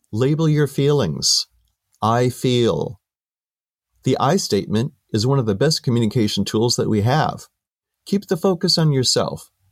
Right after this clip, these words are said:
Don't blame the other person for how you feel. Instead of, "You make me so mad," say, "When you drink, I feel worried." Tip number five, offer an understanding statement.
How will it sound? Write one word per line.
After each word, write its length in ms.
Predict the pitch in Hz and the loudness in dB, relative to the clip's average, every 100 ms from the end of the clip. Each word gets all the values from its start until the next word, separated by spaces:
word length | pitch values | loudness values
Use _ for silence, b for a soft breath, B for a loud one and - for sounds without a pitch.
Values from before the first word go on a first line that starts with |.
| _ | _
Don't 220 | 135 185 | 0 0
blame 260 | 160 131 120 | 2 2 2
the 120 | 110 | 2
other 160 | 98 85 | 2 -2
person 480 | - 160 156 104 92 | -2 -2 0 -2 -2
for 240 | 107 92 | -2 0
how 180 | 110 95 | 2 2
you 240 | 95 135 | 0 0
feel. 540 | 135 147 151 - - - _ _ _ _ _ _ - | -2 0 0 0 -6 -10 _ _ _ _ _ _ -6
Instead 420 | 110 - - 151 | -2 -2 0 2
of, 300 | 123 110 101 _ _ _ _ _ | 2 0 -2 _ _ _ _ _
"You 160 | 120 180 | -2 0
make 200 | 214 139 | 0 0
me 100 | 104 | 0
so 240 | 151 165 | 2 2
mad," 640 | 131 160 156 98 123 151 - _ _ _ | 2 2 2 0 -2 -8 -16 _ _ _
say, 480 | - 117 104 104 - _ _ _ _ | -2 0 0 -2 -6 _ _ _ _
"When 180 | 120 139 | -2 0
you 100 | 175 | 2
drink, 380 | 147 156 131 104 | 2 0 0 -2
I 100 | 139 | -2
feel 300 | 175 170 139 | 0 0 2
worried." 580 | 120 160 131 80 - _ _ _ _ _ _ _ _ _ _ _ _ _ _ _ _ _ - | 2 2 0 -2 -6 _ _ _ _ _ _ _ _ _ _ _ _ _ _ _ _ _ -4
Tip 180 | 208 208 | -4 0
number 300 | 185 151 143 | 2 2 0
five, 560 | 165 147 90 - - _ _ _ _ _ _ _ | 0 0 0 -4 -10 _ _ _ _ _ _ _
offer 340 | 151 160 170 151 | -2 0 2 2
an 140 | 104 - | 0 0
understanding 680 | 156 160 - 151 139 135 127 | 0 0 0 2 2 2 0
statement. 580 | - 127 - 85 78 | 0 -2 0 -4 -4